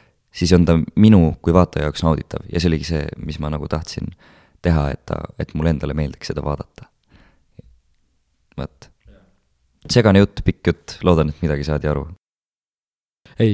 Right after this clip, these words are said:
Speaker 2: ikka sai. Ja, ja kindlasti sai. Aga me peamegi siin vaikselt hakkama lõpetama tegelikult
Speaker 1: Mhm.
Speaker 2: ja, aga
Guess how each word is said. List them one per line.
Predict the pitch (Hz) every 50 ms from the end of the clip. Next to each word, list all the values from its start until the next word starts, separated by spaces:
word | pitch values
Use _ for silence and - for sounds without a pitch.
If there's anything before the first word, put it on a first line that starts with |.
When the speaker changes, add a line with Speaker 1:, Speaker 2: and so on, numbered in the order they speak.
| 98
Speaker 2:
ikka | 110 120 - - 101
sai. | 87 92 90 85 82 78 - _ _
Ja, | - 101 101 98 92 90 76
ja | 78 95 101
kindlasti | 104 110 107 98 92 - - -
sai. | - 95 95 90 - _ _ - - - - - - - _ _ _ _
Aga | 104 101 101 98 104 104 107 107 107 104 104 104 101 101 101 101 98 98 101 92 - - _ _ _ _ _ _ _ _ _ _ _ _ _ _ _ _ _ -
me | - - 107 110 110
peamegi | 120 123 127 120 113 101 -
siin | - 104 107
vaikselt | 123 139 139 - 104 98 - _ -
hakkama | 104 95 95 120 127 - - - 104 95 95
lõpetama | 110 151 175 - - 95 - _ - 95 92 98 95 95 - - - - - -
tegelikult | - - 107 98 98 101 110 120 107 98 - -
Speaker 1:
Mhm. | 107
Speaker 2:
ja, | 104 104 101 98 98 98 95 92 90 87 95
aga | 95 98 98 98 101